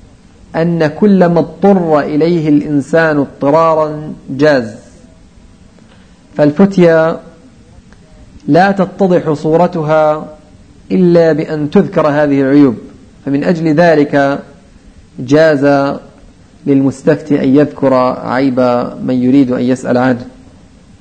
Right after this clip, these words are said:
فإذن هذه المرأة، وهي هند بنت عتبة،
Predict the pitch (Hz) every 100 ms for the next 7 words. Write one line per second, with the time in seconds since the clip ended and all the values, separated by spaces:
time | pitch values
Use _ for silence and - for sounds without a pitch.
0 | - - - - - 127 135 147 170 151
1 | 143 147 139 147 147 135 131 143 147 127
2 | 143 147 110 - - 139 131 127 143 139
3 | 151 185